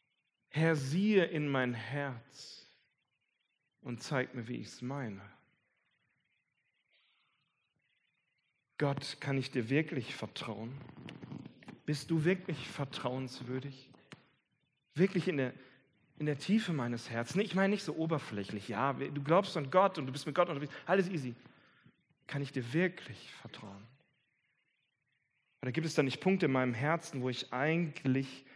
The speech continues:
verunsichert bin? Es gibt eine Geschichte in der Bibel von einem Mann, die ich dir heute Abend erzählen will.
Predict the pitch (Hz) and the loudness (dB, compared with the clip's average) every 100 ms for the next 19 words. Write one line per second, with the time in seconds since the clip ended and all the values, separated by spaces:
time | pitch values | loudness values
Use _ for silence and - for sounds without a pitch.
0 | - _ _ _ _ - 135 143 127 110 | -20 _ _ _ _ -6 -2 -2 -4 -6
1 | 104 117 110 131 _ _ _ _ _ _ | -10 -12 -14 -16 _ _ _ _ _ _
2 | _ _ _ _ _ _ _ _ _ _ | _ _ _ _ _ _ _ _ _ _
3 | _ _ _ _ _ _ _ _ _ _ | _ _ _ _ _ _ _ _ _ _
4 | - - - 196 220 170 151 240 - 143 | -20 -20 -2 4 6 6 6 4 2 0
5 | 120 151 131 95 95 - _ _ _ _ | 2 0 -4 -6 -8 -18 _ _ _ _
6 | _ _ 151 143 139 147 160 143 - 117 | _ _ 2 4 6 4 2 0 -2 0
7 | 139 135 131 127 - 120 110 101 107 | 0 0 -4 -4 -6 -8 -8 -10 -14